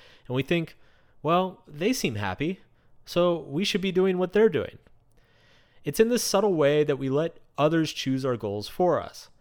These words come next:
We try to make more money, or we try to be on cool vacations, or we try to do a million burpees a week and eat kale wrapped sea bass dipped in onion water or whatever, without thinking,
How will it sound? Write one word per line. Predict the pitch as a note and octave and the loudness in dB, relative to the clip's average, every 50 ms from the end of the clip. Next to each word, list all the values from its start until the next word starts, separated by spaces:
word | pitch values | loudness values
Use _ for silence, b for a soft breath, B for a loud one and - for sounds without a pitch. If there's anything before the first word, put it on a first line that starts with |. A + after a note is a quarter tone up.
| b b b b b | b b b b b
We | A#2+ A2 | -12 -4
try | - C3+ B2+ | -2 -2 0
to | B2 | 0
make | B2+ C3+ C#3+ - - | 0 -2 -2 -2 -4
more | D3+ D3 C#3+ | -4 -4 -2
money, | C#3 A#2+ A#2 A#2 B2+ B2 B2+ A#2+ | -2 -2 -4 -2 -2 -4 -4 -4
or | A#2 | -4
we | A2 A2 A2 | -6 -8 -8
try | - C3+ A#2 | -6 -6 -6
to | B2+ B2+ | -6 -6
be | B2 C3 B2+ B2+ | -4 -4 -2 -2
on | B2 B2 B2 A#2 A2 - - | -4 -4 -8 -12 -12 -14 -8
cool | - - - C3+ C3+ C#3 C3+ | -4 -2 -2 0 0 -2 -2
vacations, | B2+ B2 A#2+ - - A2+ A2 A2 - - A#2 A#2 A2+ A2+ | -4 -6 -8 -6 -6 -4 -4 -4 -4 -4 -6 -6 -8 -8
or | A2 | -10
we | A2 G#2+ | -10 -8
try | - - C#3 | -4 -4 -4
to | D3 | -4
do | C#3+ C#3+ C#3+ C#3 | -2 0 0 0
a | B2+ | 0
million | A#2 B2 C3 D3 D3 C#3+ C3 A2+ | -2 -2 -2 -2 -2 -2 -2 -2
burpees | - B2+ C3 C3 - B2+ A#2+ A2+ A#2 | -2 -2 -2 -2 -2 -4 -4 -4 -4
a | A2 | -4
week | G#2+ A#2+ C#3 C#3 B2+ - - | -4 -4 -4 -4 -6 -6 -8
and | A2 A2+ | -10 -10
eat | C3+ C3 - - | -10 -10 -12 -10
kale | - - C3 C3 C3 | -6 -4 -4 -2 -2
wrapped | B2 B2 A#2+ - - - | -2 -4 -6 -6 -8 -8
sea | - - C#3 C3+ | -8 -6 -6 -4
bass | B2 A#2 A2+ A2+ - | -4 -4 -6 -8 -10
dipped | - - A#2+ B2 - - | -10 -8 -8 -8 -8 -8
in | A2+ A2+ | -6 -4
onion | B2+ C3 B2+ B2 A#2 A2+ | -4 -4 -4 -4 -4 -2
water | G#2+ G#2+ G#2+ G#2+ A2 G#2+ | -2 0 0 0 0 -2
or | G2 F#2+ | -2 -4
whatever, | G2 G#2 A#2 B2+ B2 A#2+ A#2+ A2+ B B B B B B B B | -4 -2 -2 0 0 0 0 0 B B B B B B B B
without | - C3 - A3+ B3 G#3+ - - | -6 -2 2 2 2 2 0 0
thinking, | - G#3+ A3 - - G3 F3+ E3+ E3 | 0 0 0 2 0 0 -2 -2 -4